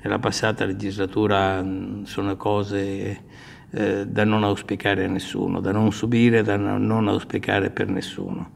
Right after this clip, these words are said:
Quindi no, eh, assolutamente no. Dico solo che, eh,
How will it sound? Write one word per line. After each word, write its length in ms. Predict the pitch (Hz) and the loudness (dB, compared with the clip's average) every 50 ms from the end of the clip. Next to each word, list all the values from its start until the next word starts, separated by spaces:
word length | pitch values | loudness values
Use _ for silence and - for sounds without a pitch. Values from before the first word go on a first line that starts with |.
| - - - - - - - | -20 -18 -18 -18 -18 -18 -2
Quindi 500 | - - 110 110 107 104 107 104 98 98 | 2 4 6 6 6 6 6 4 4 4
no, 340 | 101 101 95 92 85 - - 139 | 4 4 2 2 0 -4 -8 -8
eh, 60 | 123 | -6
assolutamente 960 | 113 107 110 110 104 - - - 110 107 107 107 107 104 104 104 98 - 117 | -4 -4 -2 -4 -4 -4 -2 -2 -2 -2 -2 -2 -2 -2 -2 -2 -2 -2 -4
no. 220 | 104 95 92 87 - - - - - - - | -4 -4 -6 -8 -12 -16 -18 -18 -18 -8 -2
Dico 340 | - 127 143 151 156 175 | 4 6 6 8 8 8
solo 440 | 156 - - 190 190 196 202 202 196 | 8 8 10 10 10 10 10 8 6
che, 560 | - - 135 127 131 151 175 175 - - - - - - - | 4 6 8 8 10 8 8 6 2 -4 -10 -12 -14 -8 -2
eh, 2500 | - 123 120 117 113 113 113 113 113 110 110 110 110 110 107 107 107 107 107 107 107 107 107 107 104 107 110 110 110 - - - - 113 113 113 113 110 110 113 110 113 113 113 113 117 117 120 123 120 120 127 | 2 4 6 8 8 8 8 8 8 6 6 6 4 4 4 4 4 4 4 4 4 4 4 4 2 0 -2 -2 -4 -4 -6 -6 -6 -6 -6 -6 -6 -6 -6 -6 -6 -6 -6 -6 -6 -8 -8 -10 -10 -10 -12 -14